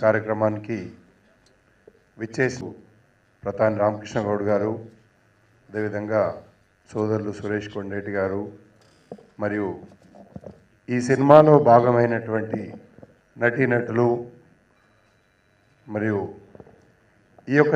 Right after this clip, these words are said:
సినిమా నిర్మించినటువంటి నిర్మాతలు, I think, కొత్త వారనుకుంటా. మొట్టమొదటిగా వారికి సినిమా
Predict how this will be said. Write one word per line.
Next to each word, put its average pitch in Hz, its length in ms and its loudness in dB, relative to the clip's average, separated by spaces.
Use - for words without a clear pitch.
సినిమా 160 280 4
నిర్మించినటువంటి 147 880 2
నిర్మాతలు, 147 560 10
I 131 160 6
think, 143 140 2
కొత్త 131 180 0
వారనుకుంటా. 135 560 8
మొట్టమొదటిగా 139 600 8
వారికి 127 360 8
సినిమా 147 280 6